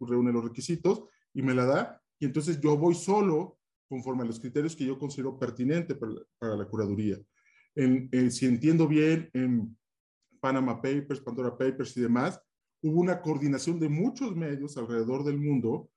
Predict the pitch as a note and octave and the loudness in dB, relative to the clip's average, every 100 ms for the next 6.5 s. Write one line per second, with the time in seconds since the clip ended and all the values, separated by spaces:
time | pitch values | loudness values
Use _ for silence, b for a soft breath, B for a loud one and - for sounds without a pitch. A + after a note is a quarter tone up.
0 | _ _ - C3 C#3 E3 F3 F#3+ E3+ - | _ _ -4 0 2 2 0 -2 -2 -8
1 | E3 F3 F#3+ - D#3+ F3 E3+ B2 - E3 | -4 -2 -4 -4 -2 0 0 -4 -8 -8
2 | D3 D3 C#3+ D#3 D#3+ F#3 G3 B3 D#4+ - | -2 -2 -2 0 0 0 -2 -4 -8 -10
3 | D3 B2+ E3+ E3 E3+ E3+ F3 E3+ E3 D#3+ | -10 -4 -2 0 2 2 2 -2 -2 -2
4 | D#3 D3 - C3+ B2 A#2+ B2+ E3 F#3 F3+ | -2 -4 -6 0 0 0 -2 0 0 -4
5 | D#3 - D3 D3+ D3 C#3+ C#3 C3 A2+ B2 | -6 -8 -4 -2 0 0 0 0 0 0
6 | D#3 E3 F#3+ A3 | -2 0 -2 -2